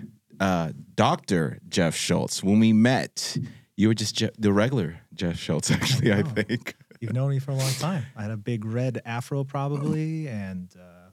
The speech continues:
Speaker 2: was it like a blue belt, purple belt maybe?
Speaker 1: Um, I don't remem-, I, I,
Speaker 2: I remember
Speaker 1: yeah,
Speaker 2: the
Speaker 1: we
Speaker 2: day
Speaker 1: weren't,
Speaker 2: you showed up.
Speaker 1: we weren't black belts though. W-,
Speaker 2: Yeah.
Speaker 1: was I? No.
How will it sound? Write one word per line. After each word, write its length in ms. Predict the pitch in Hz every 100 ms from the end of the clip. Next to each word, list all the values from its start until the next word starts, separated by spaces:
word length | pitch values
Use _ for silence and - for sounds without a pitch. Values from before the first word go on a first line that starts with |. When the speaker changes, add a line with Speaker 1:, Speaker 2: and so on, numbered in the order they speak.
| _
Speaker 2:
was 140 | 101
it 20 |
like 160 | 90 85
a 80 | 82
blue 240 | - 113
belt, 300 | 139 147 147
purple 240 | - 127
belt 260 | 143 143 143
maybe? 460 | 135 147 151 147 - _
Speaker 1:
Um, 720 | - 110 101 98 95 87 85 - _ _ _ _ _ _ _ _ _ _ _ _ _ _ _ _ -
I 120 | 110
don't 140 | 170 190
remem-, 200 | 180 180 -
I, 80 |
I, 200 | 151 - 135 - _ _ _ _ _
Speaker 2:
I 20 |
remember 100 | 101 156
Speaker 1:
yeah, 80 |
Speaker 2:
the 60 | 147
Speaker 1:
we 60 | 147
Speaker 2:
day 60 |
Speaker 1:
weren't, 180 | 175 208
Speaker 2:
you 40 | 139
showed 280 | 143 98 87
up. 60 | - -
Speaker 1:
we 140 | 127
weren't 220 | 185 202
black 300 | 120 123 151
belts 280 | - 76 -
though. 240 | 71 55
W-, 240 | - 95 90
Speaker 2:
Yeah. 60 | 104
Speaker 1:
was 140 | 101
I? 260 | 104 175 190
No. 340 | 113 117 78